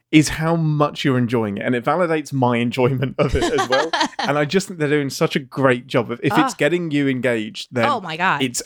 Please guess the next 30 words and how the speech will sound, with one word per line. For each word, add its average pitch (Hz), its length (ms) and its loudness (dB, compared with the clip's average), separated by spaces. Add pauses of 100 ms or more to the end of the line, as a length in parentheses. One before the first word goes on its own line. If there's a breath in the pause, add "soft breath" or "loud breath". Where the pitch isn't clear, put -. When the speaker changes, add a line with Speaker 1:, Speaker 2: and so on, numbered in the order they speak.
Speaker 1:
absolutely 143 720 0
doing 123 320 0
what 113 120 -2
it 113 140 -2
needs 123 240 -4
to - 80 -8
be 123 100 0
doing. 107 460 -2
Um, 107 460 -2
and 135 80 -4
Speaker 2:
I 123 40 0
Speaker 1:
that's, 123 80 2
Speaker 2:
just - 200 -4
Speaker 1:
that's - 180 -2
such - 320 0
a 120 60 -6
joy. 113 320 -8
Speaker 2:
I 262 100 4
just 339 200 -4
hope 269 260 -4
that, 196 340 -2
you 226 60 -2
know, 196 100 0
for 185 140 -2
me, 196 500 0
I'm 180 160 0
enjoying 170 680 0
the 156 140 0
characters 156 680 -2
that 143 280 0